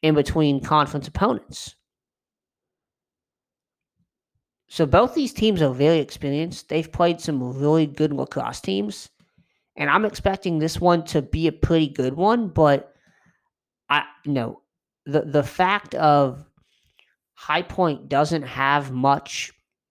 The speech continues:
defensively outside of Russ Bolt that I'm confident in them stopping a top-tier elite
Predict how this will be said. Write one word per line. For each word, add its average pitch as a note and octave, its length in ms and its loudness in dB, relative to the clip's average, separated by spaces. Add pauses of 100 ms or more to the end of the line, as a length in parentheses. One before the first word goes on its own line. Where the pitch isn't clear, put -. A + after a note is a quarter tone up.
(600)
defensively C3+ 1000 -6 (1400)
outside D3+ 580 0
of C#3 200 -2
Russ D3+ 260 0
Bolt C3 480 -4 (720)
that D3 160 0
I'm C3+ 180 0
confident F3 840 -6
in C#3 220 -6
them B2+ 400 -6 (840)
stopping E3 680 0
a B2+ 140 -6
top-tier - 880 -2
elite C#3 580 -10